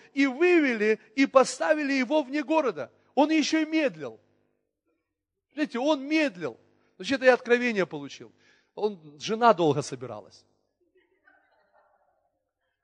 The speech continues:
Значит, очевидно, жена долго собиралась. И еще и две дочери. Столько женщин в доме, ну, тут уже ж никак быстро не сможешь. И вот,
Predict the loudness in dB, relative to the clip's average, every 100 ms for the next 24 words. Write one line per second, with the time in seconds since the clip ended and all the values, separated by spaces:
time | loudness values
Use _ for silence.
0 | _ _ _ _ _ _ _ -14 -14 -12
1 | -10 -10 -8 -10 -6 0 0 2 0 0
2 | -4 -4 2 4 4 0 -16 _ _ _
3 | _ _ _ _ _ _ _ -20 _ _
4 | _ -12 -10 -8 -10 -8 -4 -4 -6 -20
5 | -20 _ -20 -20 -18 -20 -20 -20 -20 _
6 | -16 -16 _ -20 -20 _ _ -20 -20 -2
7 | 6 6 6 6 6 4 0 -6 0 4
8 | 4 2 -6 -8 -10 -8 -10 _ -20 -8
9 | -6 -6 -10 -18 -14 -4 -2 -2 _ -10
10 | -10 -10 -14 -14 -20 -20 -20 _ _ _
11 | _ _ _ _ _ _ 0 4 2